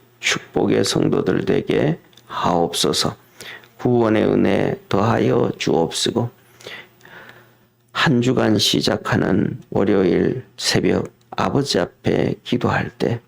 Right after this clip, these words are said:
하늘 문을 여시고 은혜 베푸시옵소서. 예수님의 이름으로 축복하며 기도드립니다. 아멘.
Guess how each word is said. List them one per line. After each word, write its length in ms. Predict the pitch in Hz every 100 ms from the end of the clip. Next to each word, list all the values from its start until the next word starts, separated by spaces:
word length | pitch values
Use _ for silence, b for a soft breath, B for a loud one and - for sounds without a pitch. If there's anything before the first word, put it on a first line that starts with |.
| _ _ - -
하늘 380 | - 110 104
문을 500 | 98 90 87 90 -
여시고 640 | - - - - 101 127 - _ 143
은혜 460 | 139 98 92 - -
베푸시옵소서. 1200 | - 78 - - - 78 65 - - - - - _ _ _ _ _ _ -
예수님의 640 | 101 98 107 98 87 85
이름으로 400 | 90 90 - - -
축복하며 840 | - - - - - 110 95 110
기도드립니다. 1000 | - 95 92 - 87 85 82 156 139 - _ _ _ _ _ -
아멘. 800 | - 90 87 90 90 85 95